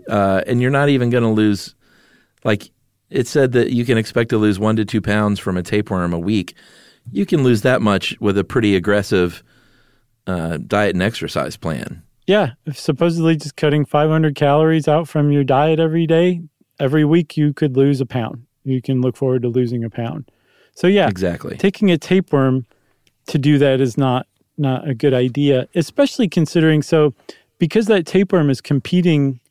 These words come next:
Speaker 2: for nutrients from you, you're gonna end up with a pretty, um, nice, nice little case of malnutrition i-,
Speaker 1: Yeah.
Speaker 2: if it gets pretty bad. So you're actually going to be, your body's going to talk you into eating more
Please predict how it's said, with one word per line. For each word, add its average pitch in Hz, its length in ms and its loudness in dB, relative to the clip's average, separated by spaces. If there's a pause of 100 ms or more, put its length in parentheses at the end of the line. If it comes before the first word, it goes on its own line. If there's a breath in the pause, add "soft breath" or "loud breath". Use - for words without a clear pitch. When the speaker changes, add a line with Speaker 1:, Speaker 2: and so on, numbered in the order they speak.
(120)
Speaker 2:
for 151 220 0
nutrients 147 560 2
from 120 240 -4
you, 127 260 -6 (380 soft breath)
you're 180 100 0
gonna 196 180 2
end 190 220 2
up 180 160 0
with 156 120 2
a 151 40 0
pretty, 180 500 0
um, 139 360 0
nice, 170 300 0
nice 175 360 -2
little 160 180 4
case 165 300 -2
of 131 100 2
malnutrition 143 1300 0 (380)
i-, 147 140 2
Speaker 1:
Yeah. 107 280 2
Speaker 2:
if 160 120 0
it 139 80 2
gets 139 220 -2
pretty 143 280 0
bad. 143 560 -2 (600 soft breath)
So 180 540 2
you're 196 200 4
actually 202 460 2
going 180 360 2
to 170 120 -2
be, 151 400 2
your 151 140 2
body's 156 460 2
going 151 360 0
to 139 120 0 (160)
talk 160 320 -2
you 151 180 2
into 151 240 0
eating 170 420 2
more 143 560 0